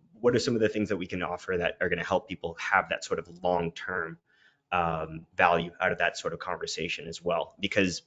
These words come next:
you know, people change in organizations, things change rapidly all the time. The world changes, uh,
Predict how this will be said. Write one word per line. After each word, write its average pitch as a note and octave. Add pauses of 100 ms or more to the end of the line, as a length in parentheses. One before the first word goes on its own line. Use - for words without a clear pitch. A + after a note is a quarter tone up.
(160)
you G#2
know, E2
people -
change G#2+
in G#2
organizations, G2
things F#2
change F2+ (120)
rapidly F2
all E2+
the E2
time. F2+ (320)
The F2
world F#2+
changes, F2+ (440)
uh, F2